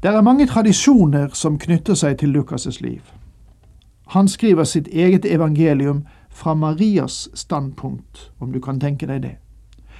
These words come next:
Noe som bekrefter tradisjonen at han fikk sine opplysninger til sitt evangelium fra henne. Og jeg er sikker på at han har konferert mye med henne.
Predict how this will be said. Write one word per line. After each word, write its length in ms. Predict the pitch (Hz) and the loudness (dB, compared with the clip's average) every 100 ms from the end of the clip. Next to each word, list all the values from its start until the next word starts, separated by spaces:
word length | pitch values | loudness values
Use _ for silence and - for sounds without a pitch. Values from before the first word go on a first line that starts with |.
| - - | -12 0
Noe 200 | 190 214 | 4 4
som 220 | 220 196 | 4 4
bekrefter 680 | 185 - 240 - - 151 | 2 2 0 0 -6 -4
tradisjonen 880 | 151 - 170 156 - 214 139 127 143 - - - - | -4 -2 0 0 0 0 0 -2 -6 -12 -20 -20 -6
at 160 | 151 147 | -6 -2
han 160 | 160 | -4
fikk 400 | 151 - 214 - | -4 -4 -6 -6
sine 320 | - 160 151 147 | -4 -2 0 -2
opplysninger 840 | - 180 185 - - 143 123 113 - - - - | -4 0 0 0 -6 -6 -6 -10 -14 -20 -20 -16
til 260 | - 170 123 | 0 0 0
sitt 240 | 156 - | -4 -4
evangelium 840 | 156 147 147 143 143 131 123 113 - _ _ _ | -4 -4 -4 -2 -2 -2 -6 -8 -12 _ _ _
fra 220 | - 131 | -10 -8
henne. 380 | 110 143 143 131 _ _ _ _ _ _ _ _ _ _ _ - - - | -4 -4 -4 -8 _ _ _ _ _ _ _ _ _ _ _ -20 -20 -10
Og 120 | - 175 | 2 2
jeg 140 | 175 | 4
er 60 | 185 | -2
sikker 440 | - 269 254 202 | 0 0 2 0
på 400 | - 156 123 120 - _ - | 2 -2 -2 -4 -12 _ -2
at 160 | 156 | -2
han 160 | 170 170 | 0 -2
har 80 | 151 | -2
konferert 840 | - 180 151 196 190 214 147 - | 0 0 2 0 2 2 0 0
mye 340 | 151 185 220 214 | 4 6 6 4
med 160 | 139 110 | 0 -6
henne. 280 | - - | -10 -14